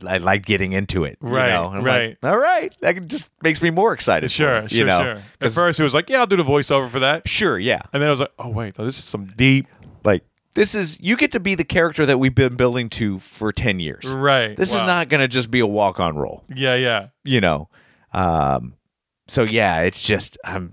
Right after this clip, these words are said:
Speaker 1: just super jazzed. Super jazzed for this.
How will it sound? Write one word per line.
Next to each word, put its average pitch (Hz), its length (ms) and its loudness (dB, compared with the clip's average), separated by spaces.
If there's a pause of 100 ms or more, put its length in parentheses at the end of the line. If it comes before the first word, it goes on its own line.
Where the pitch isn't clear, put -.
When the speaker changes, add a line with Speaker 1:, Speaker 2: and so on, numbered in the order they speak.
(120)
Speaker 1:
just - 220 -2
super - 340 -4
jazzed. - 540 -8 (440)
Super 123 640 4
jazzed 73 500 -4
for 76 140 -8
this. - 420 -4